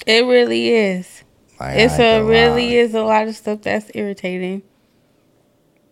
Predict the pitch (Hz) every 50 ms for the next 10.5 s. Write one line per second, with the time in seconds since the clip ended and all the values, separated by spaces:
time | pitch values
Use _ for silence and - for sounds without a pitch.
0 | _ _ _ _ _ _ _ _ _ _ _ 220 220 240 247 240 240 220 208 202
1 | 208 208 208 208 - 208 208 202 - 202 196 196 190 190 190 190 190 - 196 190
2 | 185 - - 196 196 190 _ - 190 185 _ 202 202 208 208 _ - _ _ _
3 | _ _ _ _ _ _ _ _ _ _ _ _ _ _ _ 202 202 208 202 196
4 | 190 180 170 - - 196 190 - - 185 180 175 - 185 185 180 180 180 - 277
5 | _ _ _ _ _ _ _ _ _ _ - - - 202 202 202 190 185 180 170
6 | 170 170 - 185 175 - - 170 170 165 165 165 - - _ _ _ _ _ _
7 | _ _ _ _ _ _ _ _ _ _ _ _ _ _ _ _ _ _ _ _
8 | _ _ _ _ _ _ _ _ - 226 226 214 208 202 196 196 208 226 247 233
9 | 240 240 233 233 233 226 226 - - - _ 220 214 214 220 - 233 233 247 247
10 | 226 208 - 202 202 196 202 202 202